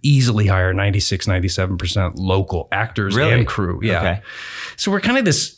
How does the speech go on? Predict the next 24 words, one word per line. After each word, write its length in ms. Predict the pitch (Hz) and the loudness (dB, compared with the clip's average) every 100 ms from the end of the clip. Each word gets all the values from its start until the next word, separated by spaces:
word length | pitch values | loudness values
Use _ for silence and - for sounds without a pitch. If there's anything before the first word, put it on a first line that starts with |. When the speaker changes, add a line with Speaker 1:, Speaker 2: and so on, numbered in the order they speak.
| _ | _
Speaker 1:
this 240 | 139 120 - | -2 -2 0
kind 280 | - 127 127 | 2 2 2
of 180 | 90 - | 0 -2
quiet, 580 | - 117 123 113 - - _ | 2 2 4 0 -2 -14 _
you 120 | 139 127 | 0 2
know, 220 | 104 104 | 2 0
Speaker 2:
Right. 100 | 87 | 0
Speaker 1:
quietly 340 | 110 147 139 139 | 2 2 4 2
growing. 760 | 98 107 123 123 123 123 120 117 | 2 4 4 4 4 4 2 0
It's 160 | 117 | -4
been 140 | - 117 | 0 0
a 60 | |
very, 320 | 101 117 156 151 | 2 2 2 2
very 200 | 120 110 | 2 2
steady 400 | - - 131 131 | 0 2 2 2
growth. 340 | 117 117 117 | 2 2 2
It's 120 | - | -2
been 140 | - 107 | -2 0
a 40 | |
very 180 | 113 110 | 2 2
sticky 420 | - - 156 160 | 0 0 -2 0
growth, 400 | 143 135 135 131 | 0 2 2 2
meaning, 540 | 123 113 117 117 107 92 | 2 4 4 4 2 0
um, 400 | 113 101 98 | 0 2 0